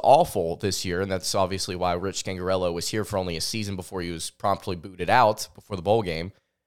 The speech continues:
And you definitely could take that approach. I, I definitely think you could blame it also on offensive play calling. Let's group the three in there.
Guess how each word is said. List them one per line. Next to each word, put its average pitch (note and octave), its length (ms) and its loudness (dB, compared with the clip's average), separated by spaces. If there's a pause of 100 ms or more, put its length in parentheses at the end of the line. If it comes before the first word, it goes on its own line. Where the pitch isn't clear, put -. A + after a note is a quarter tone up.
(720)
And D#3 120 2
you G3+ 80 0
definitely F#3 340 6
could E3 220 2
take D#3 160 2
that C#3+ 160 8
approach. - 540 0
I, A#2 220 6
I - 20 4
definitely A#2+ 340 0
think A#2 240 -6
you G#2+ 80 -4
could A#2 320 -2
blame G#2+ 240 0
it G2+ 80 2
also G2 480 2
on F2+ 220 0
offensive F2 320 -4
play A2 160 0
calling. F2 240 0
Let's G#2 160 -2
group A2+ 260 -4
the - 80 -12
three A#2 320 -2
in A#2 140 0
there. E2 240 -8